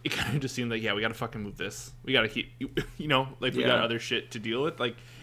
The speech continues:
Speaker 1: it didn't feel rushed. It felt adequate, but it's just like, okay, now we're gonna put Nezuko away for four or five episodes.
Speaker 2: Yeah.
Speaker 1: And that's
Speaker 2: Um,
Speaker 1: kinda
Speaker 2: yeah.
Speaker 1: what didn't work for me. Like, getting her to sleep and get her to calm down, that worked. But, like, the fact that she's now just out again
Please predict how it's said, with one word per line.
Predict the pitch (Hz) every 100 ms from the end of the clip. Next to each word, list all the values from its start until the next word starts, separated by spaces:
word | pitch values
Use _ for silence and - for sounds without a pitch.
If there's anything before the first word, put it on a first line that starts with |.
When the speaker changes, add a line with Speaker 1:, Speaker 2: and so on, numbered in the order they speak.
| -
Speaker 1:
it | 147
didn't | 214 208
feel | 185 170
rushed. | 120 113 127 -
It | 120
felt | 135 - -
adequate, | 110 120 139 139
but | 127
it's | 113
just | 117
like, | 120 113
okay, | 143 156 151 -
now | 120 117
we're | 117
gonna | 117
put | 123 104
Nezuko | 107 104 117
away | 117 120 120
for | 113 113 -
four | - 90
or |
five | - 87
episodes. | - - 67 - - - - - - -
Speaker 2:
Yeah. | 170 135 - - -
Speaker 1:
And | 131 131
that's | 127 113
Speaker 2:
Um, |
Speaker 1:
kinda | 110 143
Speaker 2:
yeah. | 135
Speaker 1:
what | 123
didn't | 135 127
work | 127 135
for | 160
me. | 147 160 165 143
Like, | 131 107 131
getting | 151 160
her | 151
to | 131 - 143
sleep | - 127
and | 120
get | 123
her | 117
to | -
calm | - 113 107
down, | 127 107 104
that | 120 -
worked. | 101 87 -
But, | 104
like, | 110 -
the | 117
fact | 113 110
that | 110
she's | - 101
now | 107 104
just | - - - - - -
out | 113 113 - -
again | 143 147 143 156